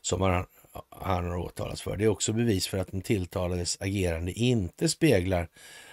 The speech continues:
någon med nedsatt kapacitet, med tanke på att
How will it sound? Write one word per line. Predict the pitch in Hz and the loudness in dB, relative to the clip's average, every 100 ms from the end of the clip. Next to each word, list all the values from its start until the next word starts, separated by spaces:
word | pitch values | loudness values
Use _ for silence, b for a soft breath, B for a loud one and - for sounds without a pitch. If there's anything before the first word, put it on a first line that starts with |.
| B | B
någon | - 113 95 95 | 6 8 8 6
med | 92 | 4
nedsatt | 104 117 92 85 - 98 85 - | 6 6 4 2 2 2 0 -2
kapacitet, | 98 87 - 92 - 101 - - 151 120 85 - | -2 -2 0 -2 0 -2 -4 2 4 4 0 -6
med | 98 110 | -4 0
tanke | 98 87 - | 0 -2 -6
på | 104 98 90 | -4 -2 0
att | 87 85 | 0 -2